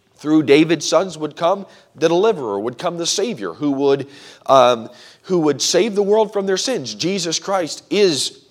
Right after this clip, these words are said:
the Son of David. Okay, that's, Matthew makes it very clear that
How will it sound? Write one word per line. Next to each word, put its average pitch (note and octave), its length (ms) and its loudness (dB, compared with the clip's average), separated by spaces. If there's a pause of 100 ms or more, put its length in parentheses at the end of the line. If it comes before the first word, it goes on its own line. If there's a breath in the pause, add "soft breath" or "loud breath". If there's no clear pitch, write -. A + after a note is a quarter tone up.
the D3 120 2
Son D#3+ 280 -2
of D3+ 140 -6
David. D3+ 400 -2 (540)
Okay, B2+ 220 -2
that's, C#3+ 300 0
Matthew C#3 560 -4
makes A#2+ 260 -8
it D2+ 120 -10
very D3+ 440 -2
clear E3+ 420 -4 (100)
that B2+ 220 -2